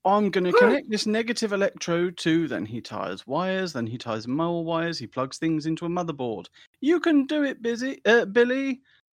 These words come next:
Speaker 1: Uh, I know it. And
Speaker 2: Calm down, every-,
Speaker 1: this
Speaker 2: uh, like, uh, Alpha, Billy's trying to concentrate. Like
Speaker 1: This is, I did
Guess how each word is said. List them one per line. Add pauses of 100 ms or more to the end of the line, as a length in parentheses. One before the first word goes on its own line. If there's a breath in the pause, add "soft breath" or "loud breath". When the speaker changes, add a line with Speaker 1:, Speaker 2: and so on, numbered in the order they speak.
(100)
Speaker 1:
Uh,
I
know
it. (260)
And (220)
Speaker 2:
Calm
down, (120)
every-,
Speaker 1:
this
Speaker 2:
uh,
like, (540)
uh,
Alpha,
Billy's
trying
to
concentrate. (800)
Like (220)
Speaker 1:
This
is, (540)
I (100)
did